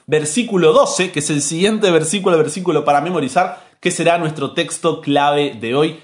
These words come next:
y dice así, préstame tus oídos, Primera de Corintios doce,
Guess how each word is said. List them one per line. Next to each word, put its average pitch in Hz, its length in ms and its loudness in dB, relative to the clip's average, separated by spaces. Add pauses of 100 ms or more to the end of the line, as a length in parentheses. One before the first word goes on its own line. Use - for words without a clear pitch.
(140)
y 120 80 -6
dice 139 220 -2
así, 147 220 -6
préstame 143 520 -4
tus 156 160 -4
oídos, 151 400 0
Primera 175 400 0
de 156 100 0
Corintios 190 520 -4 (260)
doce, 190 500 -2